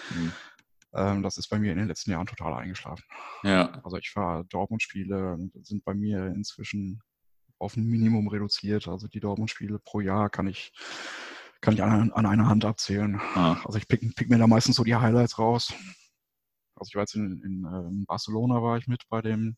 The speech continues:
Speaker 2: bei dem Auswärtsspiel.
Speaker 1: Aha.
Speaker 2: Und, ähm, ja, ab und zu mal ein Heimspiel oder, oder auswärts.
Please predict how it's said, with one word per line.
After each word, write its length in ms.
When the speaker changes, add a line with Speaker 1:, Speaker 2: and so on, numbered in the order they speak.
Speaker 2:
bei 80
dem 120
Auswärtsspiel. 760
Speaker 1:
Aha. 300
Speaker 2:
Und, 760
ähm, 760
ja, 400
ab 220
und 80
zu 140
mal 120
ein 160
Heimspiel 600
oder, 340
oder 240
auswärts. 680